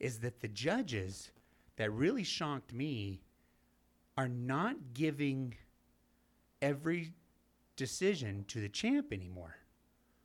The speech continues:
Because I just watched, um, Max Holloway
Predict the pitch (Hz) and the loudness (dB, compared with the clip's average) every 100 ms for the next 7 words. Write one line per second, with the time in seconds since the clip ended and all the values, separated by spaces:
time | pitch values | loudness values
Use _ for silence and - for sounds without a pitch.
0 | _ _ _ _ _ _ 127 117 143 135 | _ _ _ _ _ _ -4 0 0 0
1 | 131 202 214 - 151 147 147 147 - - | 0 -2 -4 -4 -2 0 0 -2 -8 -10
2 | - - _ - 123 117 113 107 104 95 | -12 -14 _ -2 0 2 2 2 0 -2
3 | - _ _ _ _ _ _ _ _ _ | -8 _ _ _ _ _ _ _ _ _
4 | _ _ 139 143 147 - - 147 165 123 | _ _ 0 2 0 -2 -4 -2 0 0
5 | 101 95 92 | 0 0 -2